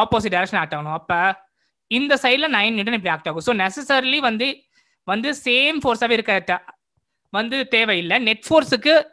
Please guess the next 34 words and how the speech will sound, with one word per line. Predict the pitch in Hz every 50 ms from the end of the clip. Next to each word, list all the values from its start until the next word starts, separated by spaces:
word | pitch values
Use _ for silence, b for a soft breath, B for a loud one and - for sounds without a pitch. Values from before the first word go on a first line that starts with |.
| - 247
equal | 285 277 - 254 269 269 254
and | 226 202
opposite-ஆ | 196 - - 196 180 190 - 240 240 214
ஈக்லிபிரண்ட் | 214 - 208 180 175 185 190 180 170
இருக்கும். | 151 - - 160 151 143 - - - _ _ _ _ _ _ _ _ _ _ _ _ _ _ _ _ _ _ _ _ _ _ _ _ _ _ _ _ _ _ _ _ _ _ _ _ -
So | 208 196 202 247
ஈக்லிபிரண்ட்னா | 240 285 285 262 277 277 269 285 294 277 262
என்ன? | 254 277 349 381 - 196
ஒரு | 208 214 202 226
ஆப்ஜெக்ட, | 262 247 294 311 - - 311 320 370 349 - - 190
ஒரு | 202 196 -
ஃபோர்ஸை | 247 262 302 285 - 269 240
வந்து, | 233 240 320 339 - 190
ஒரு | 190 196 170 196
பாடியை | 214 240 269 285 277 285 320 233 226 -
ஈக்லிபிரியம்க்கு | - 269 262 254 254 240 226 214 214 185 -
கொண்டு | 208 214 214 214 208
வர்றதுக்கு | 202 185 - 247 285 330 320 b b b b b b b b 196
நான் | 214 214 208
அப்ளை | - 277 277 277 277
பண்ற | 254 226 208 180 -
ஃபோர்ஸ் | - 214 247 262 - 220 196 226
தான் | 262 226 214
ஈக்லிபிரண்ட். | - - 190 175 160 147 160 156 147 - - - _ _ _ _ _ _ _ _ _ _ _ _ _ _ _ _ _ _ _ _ _ _ _ _ _ _ _ _ -
So | 226 220 214 220
hope | 262 311 311 311
people | 285 277 277 254 247
இப்போ | 262 247
உங்களுக்கு | 247 247 247 247 240 233
வந்து | 240 247 262 269 269 -
types | 208 220 220 - 277 254
of | 220 -
force, | 226 247 240 240 220
அதோட | 208 208 196